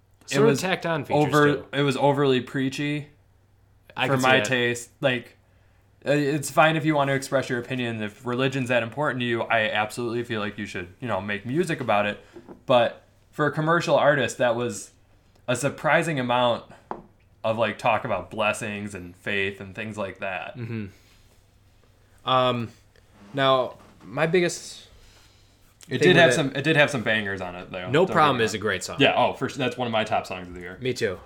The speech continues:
Speaker 2: Um, I actually really like the Blessing song with Ty Dolla Sign at the end. That's a really good song. I,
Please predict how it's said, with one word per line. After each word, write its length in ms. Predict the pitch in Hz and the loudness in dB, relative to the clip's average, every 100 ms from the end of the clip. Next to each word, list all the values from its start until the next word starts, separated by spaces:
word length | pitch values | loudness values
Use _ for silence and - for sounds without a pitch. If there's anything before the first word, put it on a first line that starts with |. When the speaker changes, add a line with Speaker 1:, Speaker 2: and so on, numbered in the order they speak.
| - | -8
Speaker 2:
Um, 500 | 110 110 107 101 92 - _ _ _ _ _ _ - | -2 0 0 -4 -10 -16 _ _ _ _ _ _ 0
I 100 | 131 | 2
actually 280 | 180 - 180 | 2 2 2
really 200 | 151 151 | 4 4
like 200 | 139 127 | 2 2
the 320 | 123 107 101 107 104 | -2 -2 -4 -12 -2
Blessing 320 | 117 - 127 | -2 -2 -6
song 280 | - 123 117 | -4 -2 -2
with 160 | 107 | -2
Ty 180 | - 117 | -2 0
Dolla 200 | 107 107 | 0 0
Sign 220 | - 123 | -2 -4
at 80 | 117 | -4
the 100 | 107 | -4
end. 240 | 104 120 - _ _ _ _ - | -6 -8 -12 _ _ _ _ -6
That's 220 | 143 160 | -2 0
a 60 | |
really 220 | 135 127 113 | 0 0 -2
good 180 | 104 | -4
song. 300 | 117 107 104 | -4 -6 -6
I, 100 | 107 | -8